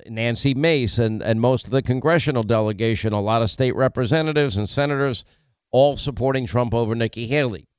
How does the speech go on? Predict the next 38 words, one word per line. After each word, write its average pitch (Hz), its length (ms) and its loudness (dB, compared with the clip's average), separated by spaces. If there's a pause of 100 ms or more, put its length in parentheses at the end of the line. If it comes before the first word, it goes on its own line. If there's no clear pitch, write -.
(320)
Um, 120 480 0 (100)
now, 131 380 0 (500)
if 120 160 2
I'm 143 160 2
her 151 80 2
campaign 165 560 -2
manager, 127 580 0 (300)
I 131 120 -4
might 185 260 0
be 185 100 -4
thinking 139 320 0
a 139 60 0
little 139 200 2
bit 123 180 0
more 131 440 2 (100)
long-term. 143 720 0 (640)
And 123 120 -2
I 135 80 2
might 156 200 2
be 151 120 -4
saying, 131 320 0
"You 127 80 0
know 131 100 2
what? 139 300 0 (100)
Maybe 170 420 -2
it's 143 140 -2
gonna 139 220 2
be 131 400 2
a 120 80 -4
better 139 360 2
environment 127 600 0
because 117 280 0
it's 113 160 0
gonna 135 180 -2
be 120 120 0
an 113 60 2
open 139 320 0
primary 123 640 2